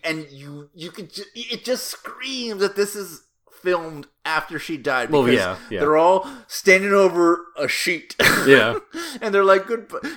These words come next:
Speaker 1: good night, sweet princess." And we're supposed to feel something about this poor sheet that is dead. <laughs> Like, if it was actually Leia dead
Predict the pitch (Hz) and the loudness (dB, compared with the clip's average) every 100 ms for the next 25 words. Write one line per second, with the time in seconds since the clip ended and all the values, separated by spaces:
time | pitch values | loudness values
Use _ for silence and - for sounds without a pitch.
0 | _ 262 208 214 208 208 - - 277 208 | _ -8 -6 -4 -2 -4 -10 -10 -8 -10
1 | _ - 233 220 - 233 214 208 202 214 | _ -4 -4 -6 -6 -2 -2 0 0 -2
2 | - 254 - 185 - 196 214 220 208 170 | -2 -4 -2 -4 -6 -2 -2 0 -2 -2
3 | 165 151 123 - 123 104 - - 196 190 | -2 -4 -6 -16 -18 -10 -8 0 2 2
4 | - 202 208 - - - - - _ - | 2 2 2 -6 -14 -14 -16 -18 _ -12
5 | 370 - - - 330 247 - - - - | -8 -6 -4 -4 -6 -8 -4 -4 -4 -8
6 | - - 494 208 269 - 214 240 - - | -4 -4 -4 -6 -4 0 6 6 4 -2
7 | - 370 - 349 330 _ - 262 254 226 | -8 -12 -16 -18 -18 _ -20 -18 -14 -10
8 | 220 240 277 277 294 302 220 180 233 - | 0 0 0 -6 -4 -2 -2 -6 -8 -10
9 | 240 226 170 185 202 190 156 180 196 | -10 -6 -2 0 0 -2 -2 -2 -2